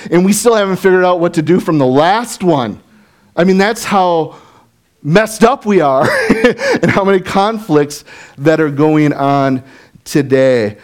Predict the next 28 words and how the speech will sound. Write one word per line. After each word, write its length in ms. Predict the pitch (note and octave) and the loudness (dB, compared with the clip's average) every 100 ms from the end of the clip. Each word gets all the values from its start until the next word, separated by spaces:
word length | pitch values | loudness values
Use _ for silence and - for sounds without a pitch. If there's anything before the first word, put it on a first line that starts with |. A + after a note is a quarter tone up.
| - - | -20 -4
Um, 540 | C#3 C3+ C3 B2+ C3+ D#3+ | 0 0 0 -2 -4 -2
and 100 | F3 | 0
I 80 | |
would 100 | F#3+ | 0
encourage 440 | F#3+ E3+ F3+ F#3 E3+ | -2 0 0 2 0
you 80 | E3 | 0
guys, 540 | C#3 A#2 G#2 - - B2 | 0 0 -4 -8 -18 -8
okay, 220 | D3+ C#3+ | -2 0
we're 140 | D3 | 0
ju-, 300 | C#3 D#3 E3 | 0 0 0
or 100 | C#3+ | -2
we're 160 | C#3+ C3+ | -2 -2
voting 260 | C3+ D#3 D#3 | -2 -2 -2
for 180 | D#3 | -2
a 40 | C#3+ | -2
new 180 | C#3 D3 | 0 -2
judge 300 | B2+ C#3+ C#3+ | 0 -2 -2
for 120 | C3 | -6
Wisconsin 600 | A#2+ - C3+ C3+ C#3 C#3 | -8 -4 -4 -4 -4 -8
this 160 | A#2+ C3 | -8 -8
next 280 | B2+ - | -8 -10
Tuesday. 560 | - C#3+ C#3+ D#3+ D#3 D#3 C#3+ C#3 | -6 -6 -4 0 0 -2 -12 -4
Go 180 | E3+ E3+ | -2 -2
vote, 400 | A#2 A2 G#2+ - _ _ _ - | -2 -4 -6 -14 _ _ _ -20
okay? 440 | B2 C3+ C3+ C#3 C3+ | -4 -2 -2 -6 -2
Murder's 380 | D3+ E3 E3+ | 0 2 0
not 380 | D3+ C#3 C#3 C3+ | 0 0 0 -2
okay. 640 | B2+ C3 - A#2+ A2 G#2+ | -4 -4 -4 -4 -4 -6